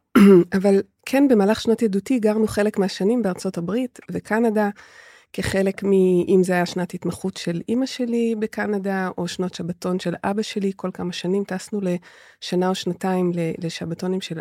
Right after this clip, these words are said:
אה, אבא שלי. בעצם גדלתי הלוך ושוב, הלוך ושוב, הלוך ושוב, אה,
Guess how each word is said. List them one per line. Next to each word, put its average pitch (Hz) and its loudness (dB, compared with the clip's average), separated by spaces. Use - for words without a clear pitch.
אה, 170 -6
אבא 226 -6
שלי. 233 -2
בעצם 247 -4
גדלתי 240 2
הלוך 226 0
ושוב, 202 0
הלוך 202 -4
ושוב, 185 -2
הלוך 180 -4
ושוב, 254 -2
אה, 190 0